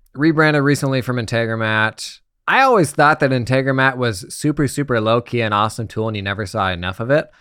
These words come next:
I'm seeing a lot more of Make now. They've invested a bunch in the website and more community building stuff and marketing, which I love to see 'cause I think it needs to be more out there.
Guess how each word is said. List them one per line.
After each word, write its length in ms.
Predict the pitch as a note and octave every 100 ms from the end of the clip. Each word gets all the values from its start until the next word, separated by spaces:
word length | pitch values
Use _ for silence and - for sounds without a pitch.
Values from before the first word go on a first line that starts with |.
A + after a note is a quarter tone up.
| _ -
I'm 140 | B2+
seeing 220 | B2+ F3+
a 60 | C#3
lot 340 | A2+ A#2 C3+
more 240 | B2+ B2+ C3
of 120 | G2+
Make 280 | A#2 B2 B2+
now. 460 | A#2+ A#2+ A#2+ A#2+
They've 200 | G#2+ G#2+
invested 520 | G#2+ G2+ A2+ A2+ - G#2+
a 60 |
bunch 360 | F#2 G#2+ G#2 -
in 200 | G2 F#2
the 80 | E2+
website 580 | A2 F#2 - G#2+ G#2 G2+
and 200 | G2 G2
more 180 | G2+ F#2+
community 500 | - G2 G2+ G2 G2
building 340 | G2 G2 F#2+
stuff 360 | - - G2 -
and 140 | F2+
marketing, 640 | F2+ F#2+ - G2 G2 G2 F#2
which 240 | F2+ -
I 120 | F#2
love 200 | F#2+ F2+
to 80 | F#2
see 320 | - F#2 F2+
'cause 480 | E2 E2+ D#2+ - - -
I 100 | F2
think 220 | G2 E2
it 180 | D#2+ - _ _ -
needs 320 | G2+ G2 F2+
to 80 | -
be 140 | F2+ F2
more 220 | F2 D#2+
out 240 | D#2 E2+
there. 320 | F#2+ G2+ G#2+